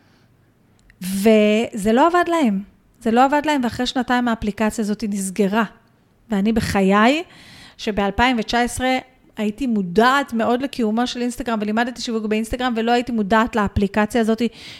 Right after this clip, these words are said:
שהיא נפתחה, אז כנראה באמת היא ממש ממש לא תפסה, ואני גם לא בטוחה במאה אחוז שהאפליקציה הזאת היא הולכת להיות הבשורה החדשה, אה, אבל אנחנו צריכים לנסות, כמובן, אני לא זה. אה,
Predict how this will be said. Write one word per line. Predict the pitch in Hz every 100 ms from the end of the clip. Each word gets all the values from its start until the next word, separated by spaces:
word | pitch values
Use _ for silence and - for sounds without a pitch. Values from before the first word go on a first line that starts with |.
| -
שהיא | - 226
נפתחה, | 208 - 214 - 285
אז | 339 -
כנראה | 233 220 240
באמת | 220 208 214 262 262
היא |
ממש | 220 220 220
ממש | 233 220 214 226
לא |
תפסה, | 202 196 - - - 240 403 - - - - -
ואני | 277 294
גם | 262 294 285 - -
לא | 254 254 302 392
בטוחה | 427 392 392
במאה | 370 359 359
אחוז | - 349
שהאפליקציה | - 339 302 302 330 330 349
הזאת | 311 339 349
היא | 349 339 311
הולכת | 269 277 311 294
להיות | 262 254 269
הבשורה | 254 214 214 226 226
החדשה, | 214 208 185 - 226 254 - - _ - - - - -
אה, | 233
אבל | 247
אנחנו | 269 277
צריכים | - 302
לנסות, | 285 226 254 - 359
כמובן, | - 196 185 240 269
אני | 202 196
לא | 277 226 220 226 202
זה. | 208 - _ - - - -
אה, | -